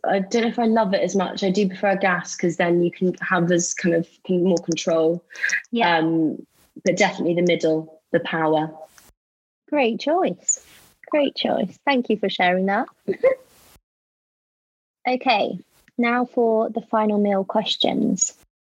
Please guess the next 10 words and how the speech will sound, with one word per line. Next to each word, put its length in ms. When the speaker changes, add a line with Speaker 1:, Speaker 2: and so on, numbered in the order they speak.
Speaker 1:
Ooh, 500
that 240
is 160
a 120
really 500
tricky 480
one. 360
Speaker 2:
Right. 320
Okay. 540
So 440